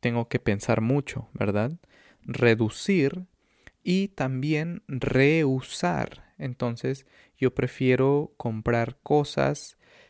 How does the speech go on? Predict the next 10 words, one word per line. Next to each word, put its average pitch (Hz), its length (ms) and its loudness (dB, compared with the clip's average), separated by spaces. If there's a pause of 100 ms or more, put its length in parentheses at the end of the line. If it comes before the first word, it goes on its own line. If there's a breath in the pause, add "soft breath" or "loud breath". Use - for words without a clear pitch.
(120 soft breath)
de 117 440 4
segunda 120 720 0
mano 123 560 -2 (400)
que 110 420 0
estén 151 760 -4 (160)
en 107 260 -6
buen 110 220 -2
estado 113 580 -2 (600 soft breath)
antes 135 840 -2
de 165 440 -2